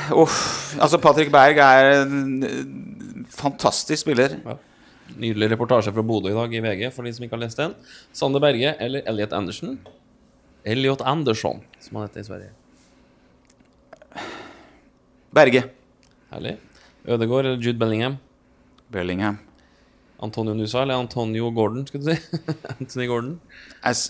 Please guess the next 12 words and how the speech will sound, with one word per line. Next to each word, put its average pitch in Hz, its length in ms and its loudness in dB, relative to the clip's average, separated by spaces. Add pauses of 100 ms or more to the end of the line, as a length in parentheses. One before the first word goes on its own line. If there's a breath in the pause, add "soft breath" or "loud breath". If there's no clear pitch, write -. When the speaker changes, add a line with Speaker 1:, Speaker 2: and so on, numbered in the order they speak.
Speaker 1:
sånn 131 300 2
Nusa 120 320 2
har 120 120 6
vært 110 220 4
nå, 139 140 4 (100)
så 160 160 2
er 113 160 4
det 104 80 2
jo 104 120 4 (280)
Anthony 92 420 -2
Gordon. 85 440 -4 (100)
Speaker 2:
Ja. 104 80 -14